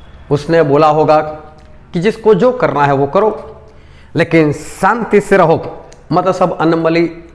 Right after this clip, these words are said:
अन्न बलि, मेल बलि सब लोग दे सकते थे, सभी लोग अपना अपना काम कर सकते थे, सभी लोग अपने देवी देवता को मान सकते थे, कोई लड़ाई नहीं, और किसी को कुछ भी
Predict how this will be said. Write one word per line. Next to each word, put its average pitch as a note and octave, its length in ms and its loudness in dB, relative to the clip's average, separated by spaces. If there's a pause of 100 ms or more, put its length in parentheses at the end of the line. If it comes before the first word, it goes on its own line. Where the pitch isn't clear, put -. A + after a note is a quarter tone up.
(240)
अन्न E3 220 0
बलि, D#3+ 460 -2
मेल C#3+ 200 0
बलि D3+ 260 -2
सब D3 140 -4
लोग C3+ 260 -4
दे B2+ 140 -2
सकते - 320 -10
थे, G2+ 140 -14 (840)
सभी F#3+ 180 2
लोग G3 140 2
अपना E3 240 2
अपना D#3+ 200 0
काम D3+ 300 -2
कर C3+ 160 0
सकते B2 360 -6
थे, A2+ 160 -8 (540)
सभी A3 200 2
लोग G#3 160 2
अपने F3+ 280 0
देवी F3 180 0
देवता E3 320 0
को F3 380 2 (280)
मान D3+ 360 0
सकते - 380 0
थे, B2+ 140 2 (520)
कोई F3+ 160 4
लड़ाई E3+ 300 4
नहीं, D#3+ 380 2 (640)
और D3 580 2 (800)
किसी G#3+ 240 0
को G#3 100 2
कुछ A#3 320 0
भी F#3+ 320 4